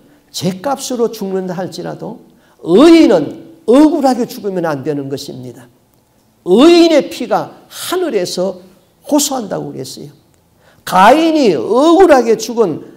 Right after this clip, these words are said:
가인에게 억울하게 죽은 동생 아벨의 피가 땅에서 소리친다고 그랬어요. 계시록에 보면은 순교자들의 흘린 피가 우리의 피값을 갚아달라고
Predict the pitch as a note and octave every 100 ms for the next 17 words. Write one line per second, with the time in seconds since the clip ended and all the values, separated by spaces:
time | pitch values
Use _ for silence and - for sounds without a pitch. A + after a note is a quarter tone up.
0 | _ - F3 B3+ E4 C#4 A3 F3 E3 B3+
1 | D#4 D4 B3 G3+ G3 G3 C#3+ A2+ - -
2 | A#3 C4+ D4+ C4 D#3+ F#3 G#3 C#4+ C#4 A#3+
3 | - G#3 F3+ C#3+ - C#4 E4+ C#4 F3 -
4 | F#4 A#4 G#4 - G#3 D#3 C#3+ D3 C3 -
5 | - - _ _ _ _ _ _ - A#3
6 | B3+ D#4+ C#4 A#3 G3 A#3 A#3 E3 A#2+ -
7 | - - D4+ E4 E4 D#4+ C4 A#3+ A3 G3
8 | E3+ C#4 C4+ A3 F3+ A3 G#3+ D#3 - _
9 | _ _ _ _ _ _ _ _ _ _
10 | _ _ - A#3+ D4+ D#4 D4+ - D#4+ C#4+
11 | C4+ B3 - A3+ A3+ G#3 F3 D#3+ D#3 D#3